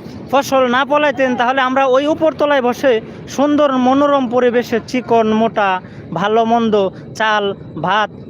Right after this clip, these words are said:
আমরা খাইতে পারতাম না। ওনারা যদি আমাদের জন্য এত কষ্ট না করতেন। আজকে অনেকে প্রশ্ন করতে পারেন যে,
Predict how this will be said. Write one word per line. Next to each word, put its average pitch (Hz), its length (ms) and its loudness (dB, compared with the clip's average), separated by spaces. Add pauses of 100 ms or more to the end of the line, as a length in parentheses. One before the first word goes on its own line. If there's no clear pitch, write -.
(100)
আমরা 190 260 0 (440)
খাইতে 214 260 -2
পারতাম 208 320 0
না। 185 160 0 (1400)
ওনারা 214 280 0
যদি 214 180 0
আমাদের 208 320 0
জন্য 202 240 0
এত 202 260 0
কষ্ট 214 260 -4 (640)
না 202 120 -2
করতেন। 185 360 -2 (1160)
আজকে 233 360 -2 (920)
অনেকে 240 300 0
প্রশ্ন 294 280 0
করতে 311 240 0
পারেন 320 280 2
যে, 294 120 4